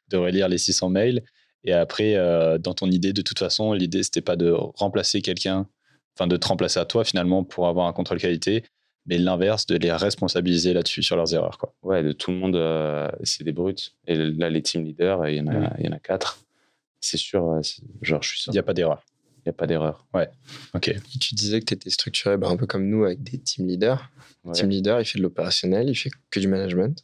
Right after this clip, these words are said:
Speaker 2: Alors, on évolue de, de ouf, euh, très récemment. Là, on est sur la, je compte les versions. Donc là, on est à la version trois parce que
Speaker 3: <laughs>
Speaker 2: avant, c'était la un et puis c'est des iné-, des itérations mineures.
Speaker 3: Hmm.
Speaker 2: Là, c'est la version trois point un, donc, euh, une itération majeure,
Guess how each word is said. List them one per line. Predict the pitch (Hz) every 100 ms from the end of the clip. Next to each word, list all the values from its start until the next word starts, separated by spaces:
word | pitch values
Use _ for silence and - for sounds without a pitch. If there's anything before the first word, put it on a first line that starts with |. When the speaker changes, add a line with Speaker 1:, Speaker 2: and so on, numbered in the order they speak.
| _ 87
Speaker 2:
Alors, | 82
on | 85 87
évolue | 85 85 87
de, | 85
de | 80 78 78
ouf, | 85 95 -
euh, | 80 76
très | - 101
récemment. | 87 85 90 90 107 107
Là, |
on | 92
est | 85
sur | 76 80
la, | 80 78 78
je | -
compte | - 90
les | 85
versions. | 80 - 98 113
Donc | 110 -
là, | 87
on | 82 78
est |
à | 78
la |
version | 78 78 - 78
trois | - - 98 101
parce | -
que | - 107 - 107 127
Speaker 3:
<laughs> | 117
Speaker 2:
avant, | 87 98
c'était | - 80
la | 80 82 -
un | 90 92 92
et |
puis | - -
c'est | - 82
des | 85 82
iné-, | 87 80 - 82
des | 85 85
itérations | 82 82 -
mineures. | 87 92 95 117 - _
Speaker 3:
Hmm. | 104 101
Speaker 2:
Là, | 92
c'est | - 85
la |
version | 78 78 82
trois | 80 92 -
point | 85
un, | 85 90
donc, | 82 - 76
euh, | 76 -
une | - - -
itération | - 80 -
majeure, | 85 92 87 85 107